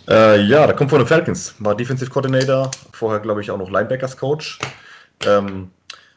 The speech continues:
ich hab jetzt über ihn nicht so viel, ich weiß nur, dass er gut zu uns passt, weil er wieder hundertzehn Kilo hat. Er steht dann neben Robert Saleh,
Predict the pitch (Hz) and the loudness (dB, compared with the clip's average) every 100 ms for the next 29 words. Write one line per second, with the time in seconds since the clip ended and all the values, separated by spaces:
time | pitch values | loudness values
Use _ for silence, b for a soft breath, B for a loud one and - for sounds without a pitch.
0 | B - 135 135 156 156 - - 143 156 | B -8 0 2 2 -4 -14 -4 -2 0
1 | 165 180 190 165 170 190 160 139 147 175 | -2 -2 -2 -2 -4 -4 -6 2 2 2
2 | 160 156 147 139 160 180 160 151 143 - | 0 -2 -2 -2 -2 -2 -4 -6 -6 -2
3 | 156 185 - 127 131 139 147 143 143 - | -2 -2 -6 -4 -2 -2 -2 -2 -2 -8
4 | 107 156 151 156 139 160 160 160 170 - | -8 -2 -2 -2 -6 -6 -4 0 -2 -4
5 | 147 127 131 143 131 135 139 135 131 135 | -12 -10 -8 -4 -2 -2 -6 -6 -2 0
6 | 135 131 135 165 180 | 0 -2 -2 -4 -8